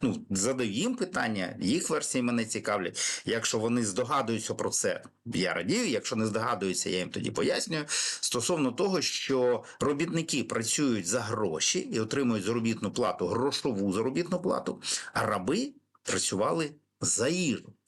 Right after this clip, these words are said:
Бувають у, у нас такі інсайти в цей момент, коли діти там: "Ага, отож я у бабусі, коли бабуся годувала це".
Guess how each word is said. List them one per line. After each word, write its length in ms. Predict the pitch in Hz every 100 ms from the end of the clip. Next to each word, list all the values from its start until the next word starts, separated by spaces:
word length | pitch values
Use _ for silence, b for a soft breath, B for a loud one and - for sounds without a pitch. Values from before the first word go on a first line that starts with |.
| - B B B B B -
Бувають 580 | 202 202 151 131 - 123
у, 100 | 123
у 300 | 120 123 131
нас 200 | 120 -
такі 280 | 117 127 -
інсайти 580 | 131 117 185 214 220 208
в 60 |
цей 180 | - 185
момент, 380 | 175 170 160 135
коли 260 | - 113
діти 280 | 110 110 113
там: 140 | 107 104
"Ага, 1400 | 123 135 135 120 117 165 220 240 240 226 202 175 147 131
отож 600 | 120 117 - 170 185 -
я 120 | 160
у 120 | 160 165
бабусі, 600 | 165 160 165 190 185 165
коли 300 | - 160 165
бабуся 500 | 156 156 160 165 151
годувала 580 | 139 143 147 - 90 -
це". 180 | -